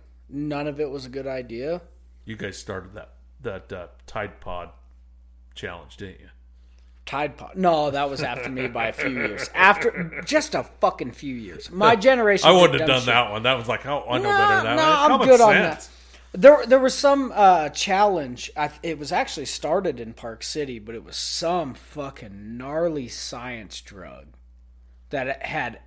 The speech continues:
Speaker 1: everybody fucked up. It was like killing a quarter of the people that fucking took it. But it turned into the ch-, a challenge just like the fucking Tide Pod. And I'm just sitting there like,
Speaker 2: Oh, it's, uh, when they were taking, uh, uh,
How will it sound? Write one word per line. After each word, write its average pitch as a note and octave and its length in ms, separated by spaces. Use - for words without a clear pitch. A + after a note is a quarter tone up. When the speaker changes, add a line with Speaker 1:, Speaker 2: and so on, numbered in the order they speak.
Speaker 1:
everybody D3+ 800
fucked - 400
up. G#2 160
It C3 100
was C3 120
like C3 180
killing C#3 520
a G#2+ 140
quarter C3 560
of A#2 140
the G#2 80
people A#2 300
that - 140
fucking - 560
took - 360
it. - 280
But C3+ 120
it C#3+ 140
turned B2+ 300
into A2 180
the G#2 140
ch-, - 300
a C#3 120
challenge A#2 640
just B2 180
like A2 180
the G#2+ 60
fucking G#2 380
Tide A2+ 320
Pod. G2+ 220
And G#2 100
I'm D3 80
just C3+ 160
sitting D3 200
there C#3+ 120
like, A2+ 220
Speaker 2:
Oh, F#3+ 240
it's, - 220
uh, D3+ 180
when D#3 140
they D#3+ 80
were C#3+ 120
taking, E3 420
uh, B2 240
uh, A2+ 260